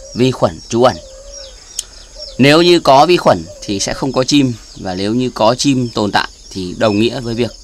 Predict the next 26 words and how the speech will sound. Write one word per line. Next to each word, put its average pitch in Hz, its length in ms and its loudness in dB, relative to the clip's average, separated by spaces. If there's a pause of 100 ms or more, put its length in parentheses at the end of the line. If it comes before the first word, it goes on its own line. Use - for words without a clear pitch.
(200)
không 117 300 -2
có 101 240 0
vi 113 180 -4
khuẩn. 90 200 -6 (500)
Đó 101 180 2
là 131 80 0
một 104 200 -2
câu 120 140 0
thành 101 260 -6
ngữ 123 180 2 (360)
mà 90 80 -8
bản 95 240 -6
thân 113 280 -2 (580)
trong 110 140 -2
quá 107 120 0
trình 104 280 0
tôi 107 120 -6
phát 123 180 -6
triển 87 200 -6
trang 104 180 -2
trại - 180 -4
chim 107 240 0
tôi 104 160 -4
tự 98 140 0
rút 120 200 0
ra. 110 200 -2